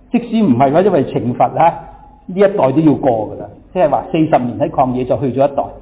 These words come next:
所以係到第二代先至入到福地啊。所以佢哋觀察到呢樣嘢，啊，原來生命係咁妙嘅，同四十咁有關係啊！四十周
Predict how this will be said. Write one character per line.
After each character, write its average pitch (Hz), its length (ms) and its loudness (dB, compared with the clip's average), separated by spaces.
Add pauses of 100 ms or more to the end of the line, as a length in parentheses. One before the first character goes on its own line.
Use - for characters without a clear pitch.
(240)
所 208 100 0
以 185 100 0
係 170 120 0
到 170 120 -2
第 151 220 2
二 147 260 -2
代 135 340 6
先 185 120 -2
至 170 60 -2
入 143 60 0
到 139 240 0 (100)
福 208 60 2 (240)
地 120 80 -12 (240)
啊。 131 140 -8 (220)
所 214 80 -4
以 196 180 -2
佢 190 80 2
哋 175 200 0 (600)
觀 262 300 6
察 208 160 6
到 180 160 2
呢 214 80 2
樣 156 240 4
嘢， 127 240 4
啊， 196 140 -6
原 165 180 2
來 139 120 4 (140)
生 269 180 4
命 147 220 4
係 135 120 0
咁 156 100 -2
妙 139 380 4 (100)
嘅， 131 120 0 (600)
同 139 200 4
四 - 180 0
十 160 200 0
咁 151 400 2
有 139 160 2
關 170 320 2
係 110 220 -6
啊！ - 160 -2 (200)
四 190 100 4
十 185 80 4
周 202 480 4